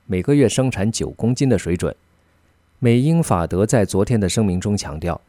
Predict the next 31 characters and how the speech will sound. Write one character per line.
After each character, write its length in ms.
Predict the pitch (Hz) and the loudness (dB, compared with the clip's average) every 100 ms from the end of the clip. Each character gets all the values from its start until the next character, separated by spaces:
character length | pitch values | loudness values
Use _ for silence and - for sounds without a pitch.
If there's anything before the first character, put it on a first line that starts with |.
| _ - | _ -12
这 120 | - | -2
些 120 | 156 160 | 2 2
发 180 | 160 | 2
展 220 | 156 98 98 | 2 2 2
构 160 | 127 | 2
成 220 | 107 107 | 2 0
伊 120 | 123 135 | 2 0
朗 140 | 80 | 0
方 180 | - 104 | -2 0
面 220 | 110 92 | 2 2
正 180 | - 117 | 0 0
在 140 | 110 | 0
往 180 | 85 76 | 0 -4
不 160 | - 147 | -2 -2
好 220 | - - | -2 -10
的 100 | 90 | -6
方 200 | 101 104 | -2 0
向 180 | 104 82 | 0 -4
前 220 | - 78 | -6 -6
进， 180 | 98 98 - _ _ | -2 -4 -6 _ _
并 180 | - 143 | -2 0
存 220 | 123 120 | 2 2
在 160 | 131 127 | 2 2
重 200 | - 139 | 2 0
大 160 | 104 85 | 0 -2
的 120 | 78 | -4
核 200 | - 101 | -4 -4
扩 220 | - 143 | 0 0
散 220 | 95 80 | 2 -4
风 180 | 82 90 | -2 -4
险， 220 | - - | -4 -8